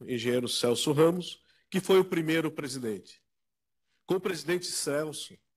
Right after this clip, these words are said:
<clears throat> iniciei a minha trajetória dentro do conselho e tive os melhores exemplos de gestão ética, transparência e eficiência. Meu muito obrigado, Celso, por ter me incentivado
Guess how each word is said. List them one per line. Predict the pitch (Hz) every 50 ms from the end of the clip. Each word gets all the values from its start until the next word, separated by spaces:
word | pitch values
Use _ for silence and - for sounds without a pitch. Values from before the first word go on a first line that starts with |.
| _ _ _ _ _
<clears throat> | - 151 135 - _ _ _ _ _ _ _ - _ -
iniciei | 160 170 180 165 - - 180 180 202
a | 190
minha | 185 175 170
trajetória | 170 165 160 139 147 143 - - 147 156 160 160 156 147 - _ _ _ _ _ _
dentro | 143 143 190 240 254 196 233 214
do | 185 196
conselho | 190 185 165 - - 175 180 190 190 190 180 - _ _ _ _ _ _ _ _
e | - 180
tive | 185 - - 226 185 220
os | 208 170
melhores | 175 175 175 165 170 175 190 202 180 185 160 160
exemplos | 156 139 156 170 180 175 - 165 139
de | 131 131
gestão | 127 143 143 123 - - 143 143 139
ética, | 143 151 151 151 - - 165 151 - _ _ _ _ _ _ _ _
transparência | - 175 202 202 196 - 170 160 143 147 151 160 160 - - 139 135 139 _ _ _ _ _ _ _ _ _ _ _ _ _ -
e | 143 135 139
eficiência. | 143 143 143 - 131 - - 110 85 85 - - - - _ _ _ _ _ _ _ _ _ _ _ _ _
Meu | 117 113 123 127 120
muito | 123 139 156 170 185 180 170
obrigado, | 139 135 123 110 127 127 135 139 131
Celso, | - - 143 135 127 - - _
por | 139 127
ter | - 139 139 139
me | 143 139 135 131 - - _ _ _ _
incentivado | 156 156 - 196 196 - 185 147 135 135 135 131 127 113 110